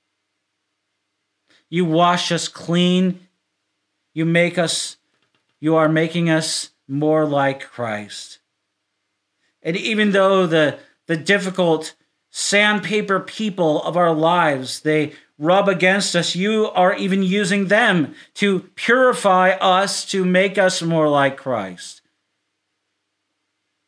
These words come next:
And so, Lord, as it, even though it's hard to say,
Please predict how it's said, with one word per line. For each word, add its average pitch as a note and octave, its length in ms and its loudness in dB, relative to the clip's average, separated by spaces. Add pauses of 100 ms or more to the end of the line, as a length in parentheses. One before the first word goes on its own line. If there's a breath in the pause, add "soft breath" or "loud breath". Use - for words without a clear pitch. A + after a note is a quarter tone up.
(180)
And C#3 80 -14
so, - 100 -4
Lord, D3 320 2
as C#3 160 2
it, C3 200 -6 (360)
even D#3 280 0
though D3+ 180 4
it's D3 160 -2
hard D3+ 360 0
to C#3 100 -8
say, B2 580 -2